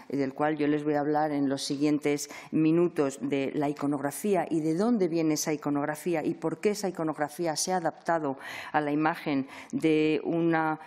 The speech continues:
eh, de la Virgen María con el niño en brazos, como les decía, el granado es un fruto que sabemos que tiene su origen en el norte de la India. Es un pequeño árbol que enseguida se extendió su cultivo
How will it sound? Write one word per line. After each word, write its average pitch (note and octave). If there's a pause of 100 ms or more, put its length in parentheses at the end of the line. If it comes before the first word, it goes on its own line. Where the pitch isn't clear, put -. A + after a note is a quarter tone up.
(120)
eh, C#3
de D3+
la D3+
Virgen E3
María D3+
con D3
el C#3+
niño D3
en G#3+
brazos, E3+ (220)
como E3
les F3+
decía, F#3
el F3+
granado D#3+ (220)
es A3+
un G#3
fruto E3 (200)
que A#3+
sabemos F3+
que E3
tiene E3+
su E3
origen D3
en C#3+
el C#3
norte D3
de C3+
la C3
India. D3 (260)
Es -
un D3+
pequeño C#3
árbol F3 (240)
que F3+
enseguida G3+
se G#3+
extendió D3
su -
cultivo E3